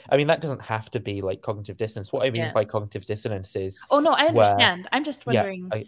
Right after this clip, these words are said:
Speaker 2: I guess I'm just wondering, why does it have to be cognitive dissonance and not something like that? Like, what, I guess
Speaker 1: Co-,
Speaker 2: what's
Speaker 1: it, so it, yeah, so it definitely, it wasn't like, "Oh, both sides have good points." Because of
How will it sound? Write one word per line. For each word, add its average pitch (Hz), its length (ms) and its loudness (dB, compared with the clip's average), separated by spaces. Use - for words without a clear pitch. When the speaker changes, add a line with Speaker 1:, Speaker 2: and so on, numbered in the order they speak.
Speaker 2:
I 262 80 6
guess 302 160 2
I'm 247 140 0
just 214 180 -8
wondering, 175 480 -10
why 226 200 6
does 233 160 0
it 190 60 -4
have 190 140 -8
to - 60 -20
be 180 80 -12
cognitive 160 600 -8
dissonance - 420 -8
and 156 60 -10
not 151 140 -6
something 151 280 -4
like - 200 -14
that? 120 260 -4
Like, 180 160 -8
what, - 180 -10
I 196 60 -2
guess 180 200 8
Speaker 1:
Co-, - 20 -4
Speaker 2:
what's 151 280 2
Speaker 1:
it, - 60 -8
so 156 160 10
it, 131 200 4
yeah, 135 280 6
so 139 160 0
it 123 140 -2
definitely, 113 840 2
it 139 80 2
wasn't 165 340 2
like, 120 380 4
"Oh, 123 140 6
both 120 300 2
sides 110 420 4
have 120 240 -6
good - 200 -4
points." - 640 -6
Because 131 320 0
of 127 220 -2